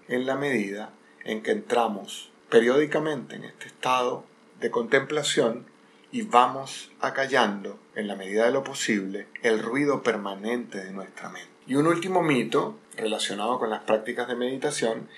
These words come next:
es que necesitamos sentarnos en unas posiciones muy difíciles para algunos durante además muchísimo tiempo.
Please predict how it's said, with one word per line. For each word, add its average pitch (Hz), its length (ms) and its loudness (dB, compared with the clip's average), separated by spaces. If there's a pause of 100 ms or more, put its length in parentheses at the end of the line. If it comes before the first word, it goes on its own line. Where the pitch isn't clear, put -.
(200)
es - 120 -6
que 139 100 -2
necesitamos 120 640 -4
sentarnos 117 600 0
en 120 120 -6
unas 117 200 -8
posiciones 107 560 -6
muy 110 160 -10
difíciles 107 560 -4
para 101 220 -2
algunos 113 560 -2 (360)
durante 113 400 2
además 104 560 -2 (240)
muchísimo 113 800 -4
tiempo. 90 280 -6